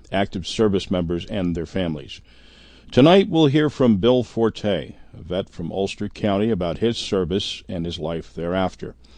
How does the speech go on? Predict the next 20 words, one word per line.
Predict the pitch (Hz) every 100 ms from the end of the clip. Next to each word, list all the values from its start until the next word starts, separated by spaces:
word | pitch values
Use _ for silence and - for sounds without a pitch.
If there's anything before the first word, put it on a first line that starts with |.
| - - - - - - -
Stephen | - 160 190 170 131
Walsh | 143 147 131 131 -
is | - 120 95
a | 95
veteran | 113 131 104 90
service | - 120 107 98
officer | 87 80 - - 95 113
at | 101 85
the | 85
Sullivan | - 104 107 107
County | 90 98 95 90
Veteran | 90 92 92 82
Service | - 123 104 92
Agency | 87 87 87 85 - 87
in | 85
Monticello. | 82 82 78 - 92 110 113 - - - -
We'll | -
talk | - 82 -
to | -
him. | 76 120